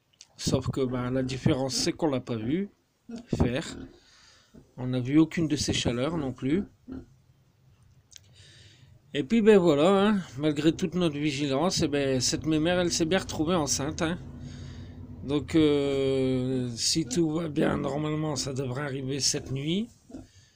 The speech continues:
Le travail a commencé à démarrer tout doucement sur Rosita. Donc, elle a pas mal de contractions. <clears throat> Elle n'a pas encore mâché sa paille pour faire son nid.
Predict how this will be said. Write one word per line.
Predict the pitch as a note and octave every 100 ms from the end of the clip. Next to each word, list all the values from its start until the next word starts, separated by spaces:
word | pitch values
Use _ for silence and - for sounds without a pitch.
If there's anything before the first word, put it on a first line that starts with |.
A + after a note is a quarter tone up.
| A#3 G#3 _ _ _ _ -
Le | C#3 C3+
travail | - D3 E3+ D3
a | C3+
commencé | C3+ D3+ C#3 - E3
à |
démarrer | C3+ C#3+ C#3+ C#3+
tout | C3 F#3
doucement | D#3+ D3+ - C#3+ D#3+ A3
sur | G3 - C3+ A#2+
Rosita. | C3+ A#2 A2 B2 D#3 A#3 - _ _ _ _ _ - - - - _ - - - - - _ -
Donc, | C3+ B2+
elle | C#3
a | C#3
pas | C3+
mal | D#3+ D#3+ C3+
de | C#3+
contractions. | - B2+ - C3 - D#3 E3+ F#3 G3 A3 A3 G3 - - - - -
<clears throat> | - - - - -
Elle | C#4 B3 G#3 C#3+ B2 A2 - C3+
n'a | C3
pas | C3
encore | F3+ - E3+
mâché | E3 D#3+ - D#3+
sa | -
paille | B2 D3+ C3
pour | B2+ B2+
faire | D3+ -
son | - C3
nid. | C#3 F#3+ A#3+